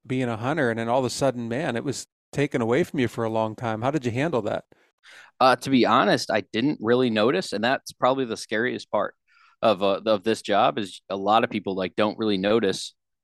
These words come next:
Speaker 2: that they haven't hunted for eight, fifteen, twenty years. Um, like, we get, I would say probably ten to fifteen percent of, uh, people that come to the Armed Forces Initiative are brand new to hunting or brand new to angling, like, never considered it, but now they've,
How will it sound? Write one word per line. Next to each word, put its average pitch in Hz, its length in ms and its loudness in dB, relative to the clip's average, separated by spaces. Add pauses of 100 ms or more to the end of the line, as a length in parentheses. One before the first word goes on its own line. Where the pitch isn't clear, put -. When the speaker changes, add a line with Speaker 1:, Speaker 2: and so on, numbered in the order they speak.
(320)
Speaker 2:
that 107 100 0
they 101 120 2
haven't 101 260 2
hunted 117 300 0
for 92 180 -4
eight, 95 240 -6 (340)
fifteen, 104 480 -4
twenty 101 300 -4
years. - 500 -4 (480)
Um, 90 440 2 (300)
like, 104 160 -8
we 117 100 0
get, 131 220 2 (140)
I 127 80 2
would 135 140 -2
say 131 100 0
probably 120 400 2
ten 127 240 -2
to 110 60 -6
fifteen 120 420 -4
percent 120 460 -2 (100)
of, 98 260 0
uh, 92 260 0 (100)
people 101 240 -6
that 92 120 -8
come 107 180 0
to 98 60 -4
the 95 100 -2
Armed 101 200 -2
Forces 110 240 -4
Initiative 101 420 -4
are 92 60 -6
brand 101 320 -2
new 101 160 -2
to 95 80 -4
hunting 101 400 -6
or 82 60 -6
brand 98 240 -4
new 98 120 -4
to 90 120 -6
angling, 101 400 -6
like, 78 220 -10
never 98 180 -6
considered 123 420 -2
it, 117 160 2
but - 160 -10
now 92 140 -6
they've, 85 200 -8